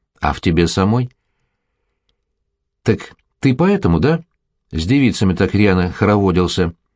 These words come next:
Отвлекался? Ёж, ты удивишься, но я совсем не была такой невинной, как тебе представлялось. Со мной то же самое происходило. Ну, может, не в тринадцать, попозже.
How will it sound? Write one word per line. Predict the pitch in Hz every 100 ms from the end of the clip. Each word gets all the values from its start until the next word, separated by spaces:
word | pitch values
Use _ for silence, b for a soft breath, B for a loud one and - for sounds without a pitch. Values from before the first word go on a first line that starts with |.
| _
Отвлекался? | - 127 180 185 208 - - - _ _ _ _ _ _ _ -
Ёж, | 95 85 - _ _ -
ты | 104
удивишься, | 98 107 147 156 - 69 _ _ _ _ _ -
но | 82
я | 90 92
совсем | 110 92 113 101
не | 98
была | 101 104
такой | 107 - 110
невинной, | 110 120 127 110 92
как | 101 90
тебе | 110 98 87
представлялось. | 98 - 127 120 87 76 - _ _ _ _ _ -
Со | 87
мной | 85 87 85
то | 92
же | 98
самое | - 107 85 80
происходило. | 90 80 - 87 80 80 73 - _ _ _ _ -
Ну, | 180
может, | 165 90 -
не | 92
в |
тринадцать, | - 104 151 185 170 117
попозже. | 120 117 156 175 139 147